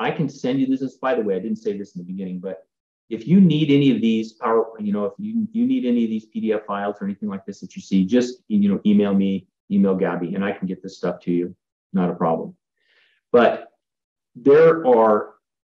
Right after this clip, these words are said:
a lot of things that you don't know are gonna be added into the mix once you begin doing ortho. And this is just a, a short list,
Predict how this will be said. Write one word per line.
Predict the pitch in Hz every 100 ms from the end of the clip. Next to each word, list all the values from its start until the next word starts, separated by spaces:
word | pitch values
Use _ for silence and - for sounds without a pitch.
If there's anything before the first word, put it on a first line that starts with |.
| -
a |
lot | 104 107 113 120 143 165
of | 123 -
things | - 131 113 104
that | 104
you | 110 107
don't | - 113 113 101
know | 98 104 117 - -
are |
gonna | 110 110 104
be | 95 92 -
added | 110 117 113
into | 107 -
the | 95
mix | 104 107 - -
once | 101 104 -
you | 95
begin | 95 104 98
doing | 95 90
ortho. | 98 98 - -
And | 95 104
this | 120
is | 110
just | 98 107 -
a, | 92 90 -
a |
short | - - 98 90
list, | 90 90 - _